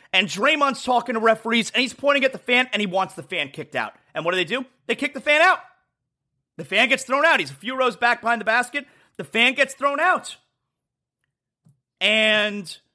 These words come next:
so Draymond Green apparently didn't like what we say. Now, remember, when LeBron did this,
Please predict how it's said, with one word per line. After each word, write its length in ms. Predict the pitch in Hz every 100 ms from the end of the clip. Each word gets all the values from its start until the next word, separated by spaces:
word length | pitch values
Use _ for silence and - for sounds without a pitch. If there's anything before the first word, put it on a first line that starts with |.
| _
so 180 | - 214
Draymond 440 | 175 220 262 254 247
Green 260 | 254 294
apparently 320 | 233 254 247
didn't 140 | 262 247
like 160 | 233
what 80 | 233
we 60 | 214
say. 160 | - 285
Now, 140 | 247
remember, 380 | 277 370 202 - _ _ _
when 180 | 226 240
LeBron 600 | 208 180 220 330 381 240
did 220 | 202 123
this, 400 | 131 139 -